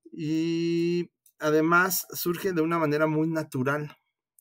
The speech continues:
Fue, fue una cosa bien bonita. Cuando yo estaba aquí en la Ciudad de México,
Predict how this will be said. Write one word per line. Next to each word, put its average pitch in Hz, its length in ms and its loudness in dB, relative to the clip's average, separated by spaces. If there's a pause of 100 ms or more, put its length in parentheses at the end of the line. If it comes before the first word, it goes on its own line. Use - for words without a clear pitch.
(280)
Fue, 147 180 -4
fue 165 120 -10
una 165 100 -10
cosa 156 260 -6
bien 160 260 -6
bonita. 147 380 -6 (1500)
Cuando 160 300 8
yo 156 140 2
estaba 226 240 4
aquí 208 100 -4
en 202 60 2
la 196 80 0
Ciudad 165 220 -4
de 175 100 -4
México, 160 680 -4